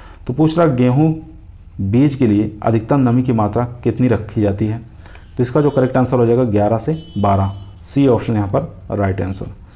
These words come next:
Question number देखेंगे निन्यानवे। चूहे के दैनिक खाना खाने की क्षमता है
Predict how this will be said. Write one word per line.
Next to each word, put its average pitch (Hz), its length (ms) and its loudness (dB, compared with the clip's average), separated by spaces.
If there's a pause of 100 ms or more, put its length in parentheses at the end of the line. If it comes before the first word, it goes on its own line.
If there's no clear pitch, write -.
(560)
Question 156 240 2
number 170 200 4
देखेंगे 151 440 2 (180)
निन्यानवे। 101 520 0 (920)
चूहे 160 320 4
के 180 140 2
दैनिक 139 420 2
खाना 127 340 2
खाने 123 340 0
की 127 120 -2
क्षमता 107 360 -2
है 90 260 -4